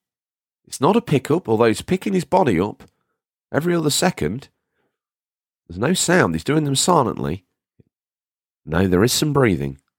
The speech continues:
As we get further in, there's some heavy breathing developing. He's doing it in the pink hue of his gaming area. Oh, yeah.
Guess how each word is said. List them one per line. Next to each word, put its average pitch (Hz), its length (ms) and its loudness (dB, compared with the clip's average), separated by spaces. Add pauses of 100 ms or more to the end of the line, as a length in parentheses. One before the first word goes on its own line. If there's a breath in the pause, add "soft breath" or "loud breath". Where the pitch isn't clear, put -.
(160)
As 98 180 -6
we 135 80 2
get 160 160 -2
further 160 460 0
in, 101 100 2
there's 87 140 -2
some - 160 -6
heavy 104 220 -4
breathing 120 420 0
developing. 73 560 -6 (520 soft breath)
He's 92 160 -6
doing 117 280 2
it 80 60 -2
in 104 100 0
the 95 80 0
pink 143 340 -2
hue 151 380 0
of 127 80 2
his 127 120 2
gaming 120 380 0
area. 95 420 2 (1300 soft breath)
Oh, 104 160 -4
yeah. 92 240 2